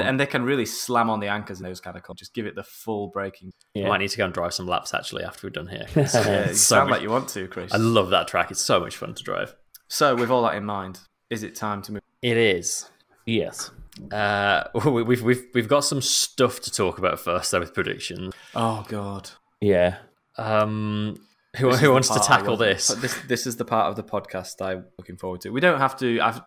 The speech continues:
Speaker 1: don't. Have, we sh-, definitely shouldn't dwell on it. We should just
Speaker 2: No, I think,
Speaker 1: te-,
Speaker 2: I
Speaker 1: tell
Speaker 2: think
Speaker 1: the
Speaker 2: in,
Speaker 1: facts, say it as it is, and then
Speaker 2: in
Speaker 1: we'll,
Speaker 2: short,
Speaker 1: we'll get on with it.
Speaker 2: the easiest way to put this is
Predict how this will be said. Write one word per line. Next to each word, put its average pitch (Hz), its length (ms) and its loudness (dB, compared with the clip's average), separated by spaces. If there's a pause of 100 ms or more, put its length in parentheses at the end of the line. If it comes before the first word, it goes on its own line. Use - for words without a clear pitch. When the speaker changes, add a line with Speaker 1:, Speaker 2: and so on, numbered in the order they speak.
Speaker 1:
don't. 135 180 2
Have, 113 160 -4 (100)
we 120 100 -6
sh-, - 260 -14
definitely 113 220 -4
shouldn't 107 200 -8
dwell 101 240 0
on 98 100 -4
it. 107 200 -6
We 101 80 -10
should 95 160 -12
just 95 240 -12 (300)
Speaker 2:
No, 117 320 6
I 127 120 8
think, 131 160 8
Speaker 1:
te-, - 20 4 (160)
Speaker 2:
I 139 100 6
Speaker 1:
tell 139 100 8
Speaker 2:
think 139 100 6
Speaker 1:
the 135 60 6
Speaker 2:
in, 139 40 6
Speaker 1:
facts, - 320 4
say - 280 0
it 120 60 2
as 120 160 2
it 110 80 -6
is, 101 280 -2
and 98 180 -4
then 98 80 0
Speaker 2:
in 135 100 8
Speaker 1:
we'll, 113 60 6
Speaker 2:
short, 107 480 8
Speaker 1:
we'll 113 80 8
get - 20 0
on 101 140 -2
with 90 120 -6
it. - 120 -8 (380)
Speaker 2:
the 117 100 6
easiest 113 560 6
way 110 180 8
to 107 120 -2
put - 280 4
this 80 460 4
is 87 640 4